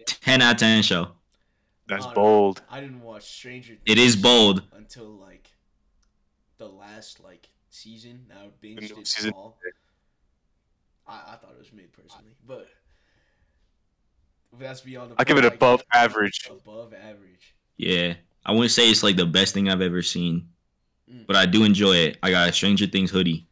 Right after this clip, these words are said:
Speaker 3: Yeah, I know. You be
Speaker 2: Oh,
Speaker 3: rocking
Speaker 2: you do.
Speaker 3: that.
Speaker 2: You do.
Speaker 3: You be rocking that, John. Yeah, but, like, I, I don't know. I'm not a show movie guy, kinda.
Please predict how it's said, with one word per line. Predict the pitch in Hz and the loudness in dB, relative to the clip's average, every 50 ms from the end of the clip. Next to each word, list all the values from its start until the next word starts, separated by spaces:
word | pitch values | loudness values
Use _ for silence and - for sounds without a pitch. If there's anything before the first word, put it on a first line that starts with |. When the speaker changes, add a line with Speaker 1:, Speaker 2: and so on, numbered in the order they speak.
| _ _ _ _ _ _ _ _ _ _ _ _ | _ _ _ _ _ _ _ _ _ _ _ _
Speaker 3:
Yeah, | 101 104 101 98 98 101 101 101 101 | _ -20 -20 -20 -20 -20 -20 -20 -20
I | 101 95 | -20 _
know. | 98 95 98 104 | _ -20 _ _
You | 113 120 | _ -20
be | 113 113 | _ -20
Speaker 2:
Oh, | 107 104 | -20 -10
Speaker 3:
rocking | - 107 107 | -4 -2 -2
Speaker 2:
you | 104 98 | -2 -2
do. | 98 104 101 | -2 -4 -4
Speaker 3:
that. | |
Speaker 2:
You | 101 98 92 _ _ _ - _ | -4 -6 -12 _ _ _ -20 _
do. | 95 95 95 95 - _ _ _ _ _ _ _ _ _ | -14 -14 -14 -14 -16 _ _ _ _ _ _ _ _ _
Speaker 3:
You | 85 90 | _ _
be | 98 | -20
rocking | 95 95 95 98 | -20 -20 _ _
that, | 98 95 95 92 | _ -20 -20 _
John. | 98 95 98 98 98 120 _ _ _ _ _ _ _ _ _ _ _ _ _ _ _ _ _ _ _ _ _ _ _ _ _ _ _ - - - - - - - _ - | _ _ -20 _ _ _ _ _ _ _ _ _ _ _ _ _ _ _ _ _ _ _ _ _ _ _ _ _ _ _ _ _ _ -20 -20 -20 -20 -20 -20 -20 _ -20
Yeah, | - 156 175 165 | -14 -12 -12 -12
but, | 139 | -12
like, | 135 127 123 | -14 -14 -14
I, | 139 190 190 - - - - - _ _ - | -14 -14 -14 -16 -20 -20 -20 -20 _ _ -20
I | - 165 | -16 -16
don't | 151 131 | -16 -16
know. | 117 104 - 110 | -18 -20 -20 -20
I'm | 143 190 | -20 -18
not | 226 240 180 | -18 -18 -18
a | 147 | -18
show | 131 - - 139 139 139 135 123 113 - _ _ _ _ | -20 -20 -18 -18 -18 -18 -18 -20 -20 -20 _ _ _ _
movie | 107 107 110 120 123 113 107 95 | _ -20 -20 -20 -20 -20 -20 _
guy, | 98 98 95 90 90 90 | _ -20 -20 -20 _ _
kinda. | 110 98 98 95 95 | _ -20 -20 _ _